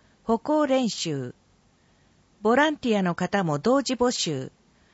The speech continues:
障害者スポーツ指導員の活動実績となります。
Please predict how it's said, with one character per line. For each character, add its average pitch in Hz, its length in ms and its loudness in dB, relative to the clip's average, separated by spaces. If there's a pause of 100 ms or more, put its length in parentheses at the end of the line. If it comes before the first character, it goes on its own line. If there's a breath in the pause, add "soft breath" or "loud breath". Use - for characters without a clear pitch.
(140)
障 302 340 0
害 302 200 2
者 196 180 0
ス - 140 -10
ポ 285 200 -2
ー 285 40 -2
ツ 262 160 -4
指 262 220 -2
導 285 220 0
員 175 200 0
の 156 100 -2
活 208 320 -4
動 285 160 0
実 233 360 -6
績 - 120 -18
と 156 100 -6
な 156 140 -4
り 151 100 -4
ま 139 140 -6
す。 - 160 -18